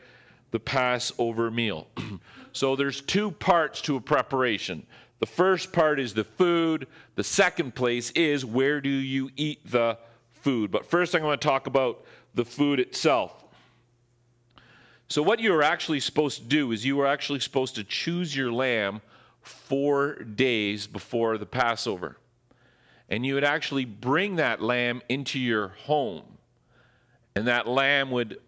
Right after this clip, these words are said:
live with you. And part of the purpose of having that lamb wi-, live with you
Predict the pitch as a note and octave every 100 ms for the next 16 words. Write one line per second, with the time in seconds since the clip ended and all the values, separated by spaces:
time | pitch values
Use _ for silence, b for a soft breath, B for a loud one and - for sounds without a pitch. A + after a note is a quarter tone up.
0 | _ _ E3 A3+ B2 G#2 - E2 - b
1 | b b _ b b b b b _ B2
2 | A#2 A2+ - _ _ - G3+ G3+ C3+ A#2
3 | - F#3+ F3+ - A#2+ A#2 G#2+ C#3 C#3 B2
4 | A#2 A2 B2 A#2 A2+ C3 F3 E3+ C#3 F3+
5 | F#3+ B2+ - A#2 A2+ A2+